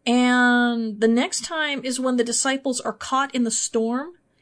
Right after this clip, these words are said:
and Yeshua walks across the sea to them. And, and now this. Important things happen in boats. Yeshua always reveals himself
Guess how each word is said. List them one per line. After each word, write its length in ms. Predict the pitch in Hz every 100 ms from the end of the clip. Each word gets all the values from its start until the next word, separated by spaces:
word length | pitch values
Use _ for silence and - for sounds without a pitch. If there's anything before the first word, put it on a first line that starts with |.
| _ _ -
and 320 | 247 247 240
Yeshua 440 | 226 - 302 277
walks 420 | 226 208 240 262 -
across 560 | 247 - 220 277 -
the 100 | -
sea 260 | 277 - 240
to 280 | 240 370 349
them. 480 | 247 233 220 240 - _ _ _ _ -
And, 260 | 277 277
and 140 | 277 277
now 200 | 320 381
this. 460 | 539 - - - _ _ _ _ _ _ _ _ -
Important 640 | 233 240 277 285 285 302
things 380 | 269 240 233 247
happen 460 | - 196 196 220 226
in 300 | 196 185 196
boats. 560 | 294 453 - - - _ _ _ _ _ _ _ _ _ 240
Yeshua 540 | 254 - 320 370 359
always 540 | - 262 320 370 359 302
reveals 720 | 302 233 226 311 392 381 -
himself 720 | 311 294 - 254 254 269